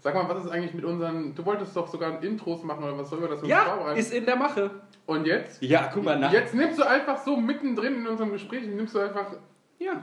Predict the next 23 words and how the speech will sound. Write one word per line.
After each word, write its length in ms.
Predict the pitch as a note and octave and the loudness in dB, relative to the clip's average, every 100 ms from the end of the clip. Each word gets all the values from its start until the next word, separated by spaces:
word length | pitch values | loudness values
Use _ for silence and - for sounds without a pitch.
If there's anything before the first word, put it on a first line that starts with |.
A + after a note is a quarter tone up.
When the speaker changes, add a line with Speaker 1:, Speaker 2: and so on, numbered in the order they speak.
| - | -10
Speaker 1:
spontan 460 | - G#3+ A3 A3 | -8 0 0 0
auf. 180 | A3 - - | -6 -10 -8
Speaker 2:
Ja. 180 | F#4 - - _ _ _ _ _ - - | -8 -8 -14 _ _ _ _ _ -20 -20
Speaker 1:
Finde 220 | - G3 | -12 -8
ich 80 | B3 | -6
so 100 | - | -8
geil. 220 | - G2+ - - | -8 -8 -10 -14
Speaker 2:
Ja, 140 | - F#3 - | -12 -12 -10
mir 140 | D#3+ F3+ | -8 -4
ja 80 | F#3 | -4
egal. 360 | F#3 G#3+ C3 - | -6 -6 -8 -10
Speaker 1:
Halt's 180 | D#3 D3 | -18 -12
Maul. 200 | G3+ A#2 - - _ | -10 -10 -10 -20 _
Speaker 2:
<laughs> 140 | - G3+ C#3+ A#2+ - - - - _ | 0 2 2 0 -10 -16 -20 -20 _
Ist 120 | D3+ | -4
alles 260 | - D#4+ F4 | 2 2 2
in 80 | D#4 | 2
der 80 | |
Mache. 380 | - D#3+ - B2 - | 2 0 -2 -6 0
Aber 180 | D3 D3+ | 2 2
guck 100 | A3 | 2
mal, 140 | G#3 | 0
wir 100 | E3 | 0